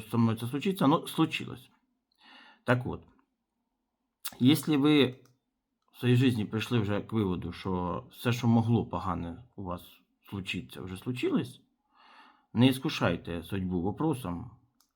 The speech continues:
що ще може хуже бути, тому що в неї таки знайдеться достойний відповідь.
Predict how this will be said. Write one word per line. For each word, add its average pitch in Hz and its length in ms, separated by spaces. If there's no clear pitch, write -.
що - 220
ще 120 180
може 107 260
хуже 104 320
бути, 73 300
тому 117 220
що 113 140
в 113 60
неї 120 180
таки 117 240
знайдеться 104 400
достойний 92 380
відповідь. - 300